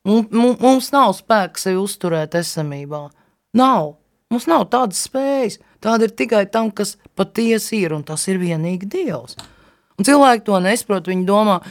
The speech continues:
"O, nu Dievs viņus apspiež, Dievs viņiem tur brīvību atņem." Absolūti nē.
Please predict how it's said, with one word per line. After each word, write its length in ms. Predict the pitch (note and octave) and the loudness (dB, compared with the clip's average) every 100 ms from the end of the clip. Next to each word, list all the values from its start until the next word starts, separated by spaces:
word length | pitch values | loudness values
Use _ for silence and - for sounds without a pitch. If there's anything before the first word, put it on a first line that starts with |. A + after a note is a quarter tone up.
| - - - - | -20 -20 -16 4
"O, 380 | G3+ G#3 G#3 G3+ | 8 8 8 4
nu 140 | G#3 | 0
Dievs 500 | F3+ F#3 F3+ F#3 F#3 | -2 -4 -2 -4 -4
viņus 260 | F#3+ F3+ F3 | -6 -4 -2
apspiež, 880 | E3+ F#3 - - - G3 F3+ F3+ F3 - D3+ - | -2 -2 -8 -12 -4 -4 -2 -6 -8 -14 -18 -6
Dievs 540 | F3+ G3 F#3+ F#3+ G3+ F#3+ | -2 0 2 2 0 -2
viņiem 460 | F#3+ F#3+ F#3+ F#3+ F3+ | -2 -2 -4 -6 -2
tur 220 | F#3+ F3+ | -2 -2
brīvību 600 | E3+ F#3 G3+ G3 F#3 F3 | -4 -2 0 -2 -4 0
atņem." 320 | F#3+ G3 - | -2 -2 -10
Absolūti 920 | F#3 C4+ - - E3+ F#3 A3 D#3+ - E3 | -12 -10 -10 -10 -8 -4 -4 -6 -4 -2
nē. 460 | G3 A3+ D#3+ A2 | -2 -4 -8 -12